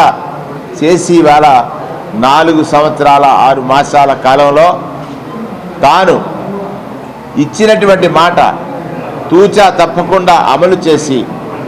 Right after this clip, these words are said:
ప్రజల దగ్గరకు ఈ సామాజిక వర్గాలు, గత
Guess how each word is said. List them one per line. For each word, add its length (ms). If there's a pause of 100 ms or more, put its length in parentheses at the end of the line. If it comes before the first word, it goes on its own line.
(480)
ప్రజల 300 (120)
దగ్గరకు 520 (1500)
ఈ 20 (140)
సామాజిక 480 (100)
వర్గాలు, 380 (1040)
గత 180